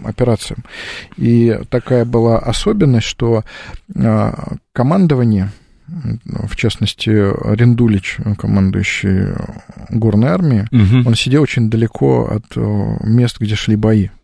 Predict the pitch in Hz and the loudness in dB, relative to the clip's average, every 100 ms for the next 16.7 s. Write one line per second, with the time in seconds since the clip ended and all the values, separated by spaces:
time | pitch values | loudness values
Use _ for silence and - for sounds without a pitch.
0 | _ _ - - - - - - _ _ | _ _ -20 -20 -20 -20 -20 -20 _ _
1 | _ - 143 131 - 123 117 113 123 123 | _ 0 4 4 2 0 0 0 0 0
2 | 113 117 110 - 120 113 127 135 - 104 | 2 2 0 -2 -4 2 4 2 0 -6
3 | - 120 117 104 104 98 101 - 175 214 | -6 -4 -2 -2 -2 -2 -6 -2 -2 -2
4 | - 113 104 - 107 107 - 110 110 117 | -2 -4 -4 -4 0 0 0 -4 -4 -2
5 | 110 104 101 98 98 98 - 120 113 - | 0 2 2 0 0 -2 0 0 0 -2
6 | 113 117 117 113 135 190 202 127 135 139 | 0 2 2 2 2 2 2 0 0 0
7 | 131 - - 117 117 117 - 143 - 131 | -2 -4 -2 0 2 0 -2 -4 2 4
8 | 143 127 127 117 - 120 131 - - 127 | 4 2 0 0 -6 -6 -6 -8 -6 2
9 | 123 135 165 180 - 143 120 117 120 120 | 4 6 6 4 2 -2 -2 0 0 2
10 | 151 139 123 123 151 143 - 170 165 147 | 2 2 2 2 2 2 2 2 4 4
11 | 135 135 160 190 160 139 143 160 - 147 | 6 6 6 4 4 2 2 2 2 0
12 | 156 147 - 208 185 147 147 131 - 165 | 0 -2 0 2 2 0 -2 -2 -2 0
13 | 160 - 143 151 107 117 104 123 120 143 | 0 0 0 4 4 4 4 2 2 2
14 | 120 131 139 185 180 156 - 156 120 123 | 0 0 4 2 2 -2 0 -2 0 -2
15 | 151 175 - 165 - 143 - 139 127 120 | -2 -2 -2 -2 0 -4 -2 -2 0 0
16 | 113 117 113 131 160 - 208 | 0 -4 -2 -2 -2 -2 -6